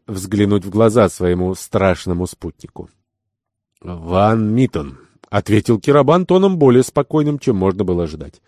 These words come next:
«вы легко можете понять, что ваше предложение могло бы удивить меня и даже вызвать». «Друг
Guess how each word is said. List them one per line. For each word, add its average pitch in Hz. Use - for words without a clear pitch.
«вы 135
легко 175
можете 131
понять, 127
что 113
ваше 113
предложение 104
могло 101
бы 98
удивить 92
меня 123
и 131
даже 175
вызвать». 175
«Друг 101